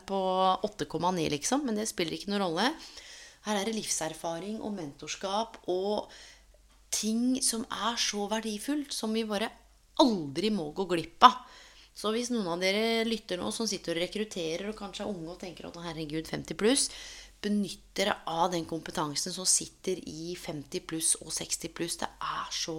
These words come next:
mye spennende der når man virkelig setter seg ned og begynner å stille de gode spørsmålene og snakke sammen. Igjen da, er du ung og kanskje du har droppet ut av videregående, eller at du akkurat er ferdig med videregående,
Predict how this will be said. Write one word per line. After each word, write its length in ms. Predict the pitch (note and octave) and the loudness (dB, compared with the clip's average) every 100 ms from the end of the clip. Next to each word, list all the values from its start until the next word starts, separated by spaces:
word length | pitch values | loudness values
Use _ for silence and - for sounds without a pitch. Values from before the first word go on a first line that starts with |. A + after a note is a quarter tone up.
| D#3+ | -6
mye 320 | F#3 D#3 D#3+ | -6 -6 -2
spennende 460 | - F#3+ E3+ D3 C#3+ | -2 0 -4 -4 -2
der 240 | F#3 C4 | 4 4
når 460 | E4+ - - - - | 2 -4 -14 -10 -4
man 100 | F#3+ | -4
virkelig 220 | F3+ F#3 | -4 -4
setter 400 | - G3 - - | -4 -4 -6 -2
seg 160 | - D3 | -2 0
ned 300 | D#3 F#3+ - | -2 -2 -4
og 80 | F3 | -4
begynner 380 | E3+ C#3+ C#3 C3+ D#3 | -4 -4 -6 -6 -6
å 80 | D#3+ | -6
stille 320 | D#3+ - D#3+ C#3+ | -6 -8 -8 -6
de 140 | E3 | -6
gode 160 | D#3+ D#3 | -6 -8
spørsmålene 500 | - C#3+ - C#3+ D#3 | -8 -8 -8 -8 -8
og 80 | E3 | -8
snakke 380 | - - - - | -6 -8 -10 -8
sammen. 320 | - C#2 - - - - - - - - - - | -4 -4 -6 -10 -16 -16 -16 -16 -16 -16 -16 -2
Igjen 400 | B3 B3 B3+ C#4+ | 6 8 8 8
da, 100 | C4+ - | 8 8
er 160 | G#3 | 6
du 180 | A3 - | 6 6
ung 300 | B3 C#4+ D4+ | 8 8 8
og 80 | B3+ | 4
kanskje 220 | G#3 F3+ | 0 0
du 40 | G3+ | -2
har 100 | F#3+ | 0
droppet 480 | A#3+ - - D3 C#3+ | -2 -2 -4 -4 -2
ut 100 | G3 | 0
av 80 | |
videregående, 680 | G3+ D#3 C#3 C#3 C#3 D3 G3 A3+ A3+ - - - - - - - | 0 0 -2 -2 -2 -2 0 0 -2 -8 -20 -20 -18 -18 -20 -2
eller 320 | F3+ E3 E3 E3+ | 0 2 2 0
at 80 | |
du 80 | E3+ | 0
akkurat 280 | F3 E3+ E3 | -2 -2 -2
er 20 | |
ferdig 300 | G3+ G3 D3+ | -2 0 -2
med 80 | C#3 | -2
videregående, 560 | D3+ C#3+ D3 D3 G3 | -2 0 -2 0 2